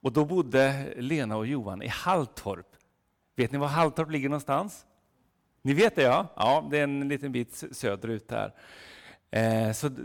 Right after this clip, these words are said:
då lärde vi känna varandra. Det är ju inte så länge sedan. Det är några år sedan. Ja. Jag önskar jag kunde säga att jag har bytt frisyr sedan dess, men det har jag faktiskt inte. <laughs> Utan den var ungefär samma. Men så är det jätteroligt att få vara i samma region igen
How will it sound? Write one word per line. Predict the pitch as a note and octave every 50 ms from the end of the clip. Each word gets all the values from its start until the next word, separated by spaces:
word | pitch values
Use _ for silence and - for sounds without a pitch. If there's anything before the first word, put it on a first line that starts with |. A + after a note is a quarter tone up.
| A#2+ -
då | C#3+ C#3+
lärde | F3+ G#3 G3+ F#3 F#3+
vi | E3 D3
känna | - E3 D3 A#2+ A#2+
varandra. | B2 C3+ B2+ A2+ A2 G#2 G#2+ G#2+
Det | A2 - - C3+
är | C3 C3 C3 B2+
ju | B2+ B2+ B2+ B2+ B2 A#2+ A#2+ B2 -
inte | - C#3 B2 C3+
så | A2+ C3 C3
länge | B2 G#2+ G2+ G#2
sedan. | - - G#2 G2+ - - _ _ _ _ _ -
Det | - B2
är | B2+
några | D3+ C#3+ B2+
år | A2+ G#2+
sedan. | - - A2 G#2+ G2+ A2+ - _ _ _ _ _ _ _ _ _ _
Ja. | - A2 A2 A2+ B2 B2 B2 - _ - - - - - - - - _ -
Jag | - D3
önskar | D#3 - D#3 C3+
jag | -
kunde | D#3 D3+ -
säga | - D#3
att | B2 -
jag | D3 C3
har | C3+
bytt | B2 C#3 B2+ -
frisyr | - E3 D3 - - D3 D#3 E3+
sedan | - - D3+ B2+
dess, | A2+ A2 G2+ - C3+
men | C#3
det | D3
har | D3 C3 B2+
jag | C#3 D3
faktiskt | - A#2+ G#2+ _ - -
inte. | A#2+ G#2 - - B2 - - - -
<laughs> | - - - -
Utan | E3+ - - - - D#3+ B2 - _ - - - - -
den | - C#3
var | C#3 D3
ungefär | D3 D#3 D3+ C3 - C#3+ C3+ B2
samma. | - - G#2+ G2+ G2+ G#2+ G#2+ - - _ _ _ _ - - - - _ -
Men | - C#3+
så | - E3
är | D3+
det | D3+
jätteroligt | C#3 C3 E3+ E3+ - - - C#3 C#3+ E3+ E3 D3 C3+ -
att | A#2+
få | B2+ D3
vara | D3 C3+ B2+
i | B2
samma | - D#3+ C#3 B2 A#2 A2+
region | A2+ A#2+ A2 A#2+ B2+ A#2 B2 D3 F#3+ G#3 F3 C#3+
igen | B2 A2 G2+ F#2 F2 E2+ F2+